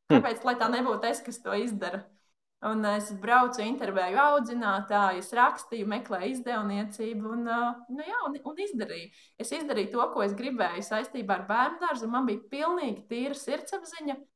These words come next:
Speaker 2: iet un izmēģināt savus spēkus citā nozarē. Ja es nebūtu grāmatu uzrakstījusi, man droši vien iekšā būtu palicis kaut kāds tāds, nu, vai tiešām, vai vajadzēja, vai tas bija
Speaker 1: Tā,
Speaker 2: viss?
Speaker 1: tā grāmata vēl būtu iekšā tur.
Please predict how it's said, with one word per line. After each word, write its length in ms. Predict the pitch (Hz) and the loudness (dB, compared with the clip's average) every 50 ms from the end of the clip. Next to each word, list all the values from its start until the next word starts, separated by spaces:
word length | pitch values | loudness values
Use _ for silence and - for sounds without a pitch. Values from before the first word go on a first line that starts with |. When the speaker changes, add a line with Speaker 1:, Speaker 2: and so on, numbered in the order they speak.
| _ _ _ | _ _ _
Speaker 2:
iet 280 | 220 240 254 302 - 294 | -4 -2 -2 -2 0 -2
un 140 | 247 226 226 | -2 -2 -2
izmēģināt 500 | 254 262 262 254 208 190 202 190 180 202 | -2 -2 0 0 0 0 -2 -4 -6 -4
savus 280 | - 226 208 202 - - | -2 -2 -2 -2 -2 -2
spēkus 380 | - - 240 233 208 - - - | 0 0 2 2 0 -4 -8 -10
citā 300 | - 247 240 233 202 185 | -8 -8 -6 -4 -4 -4
nozarē. 540 | 196 196 202 214 226 208 202 185 185 180 - 180 - - _ _ _ _ _ _ _ _ _ _ _ _ _ _ _ _ _ _ _ _ - | -2 -2 -2 -2 -2 -4 -4 -4 -6 -6 -8 -10 -14 -18 _ _ _ _ _ _ _ _ _ _ _ _ _ _ _ _ _ _ _ _ -6
Ja 80 | 254 247 | -6 -4
es 100 | 247 - | -4 -2
nebūtu 320 | 269 285 285 294 240 226 | -2 0 0 0 -2 0
grāmatu 460 | - 233 247 247 285 294 277 - 294 359 | 2 6 6 6 6 4 2 -2 -2 -2
uzrakstījusi, 680 | 381 392 302 302 - - 277 262 240 247 - - 254 - - - _ _ _ | -2 -2 -4 -4 -6 -8 -6 -6 -6 -6 -6 -8 -10 -10 -12 -18 _ _ _
man 140 | - 240 214 | -6 -4 -2
droši 260 | 233 247 302 - - | 0 0 0 0 0
vien 160 | 269 240 269 285 | 0 0 2 0
iekšā 240 | 294 294 - 233 202 208 | 0 0 0 2 2 2
būtu 240 | 254 269 262 - | 0 -2 -4 2
palicis 480 | - 269 302 311 254 214 - - - - | 4 4 6 6 2 -2 -4 -8 -12 -4
kaut 220 | - 240 240 247 254 | -2 0 0 0 0
kāds 240 | 226 196 202 - - | 0 -2 -2 -2 0
tāds, 320 | 208 190 185 202 - - | 2 2 2 0 -2 -4
nu, 220 | 262 285 320 349 349 - _ _ _ _ _ _ _ _ _ _ | -2 -2 -2 -2 -4 -8 _ _ _ _ _ _ _ _ _ _
vai 140 | 220 208 214 | -2 -2 -2
tiešām, 560 | - 285 302 330 - - 359 302 240 208 202 | 0 -2 -4 -4 -4 -2 0 2 2 2 2
vai 140 | 190 190 202 | 0 0 2
vajadzēja, 760 | 208 240 269 294 277 247 262 254 247 233 214 190 180 196 202 - - _ - | 2 2 2 2 0 -2 -2 -2 -2 -2 -2 -2 -4 -6 -8 -12 -16 _ -10
vai 100 | 220 226 | -10 -6
tas 160 | - 240 247 220 | -4 -4 -2 0
bija 220 | - - - - | 0 -2 4 8
Speaker 1:
Tā, 120 | - 117 | 8 8
Speaker 2:
viss? 120 | - - - | 8 10 10
Speaker 1:
tā 80 | 120 120 | 10 12
grāmata 460 | 120 139 143 147 156 156 127 - 107 | 12 12 12 12 12 12 10 10 10
vēl 120 | 104 104 98 | 10 10 10
būtu 240 | 101 101 - 107 104 | 8 8 8 8 8
iekšā 260 | 104 - - - - | 8 6 2 0 2
tur. 160 | - 113 107 | 0 0 -2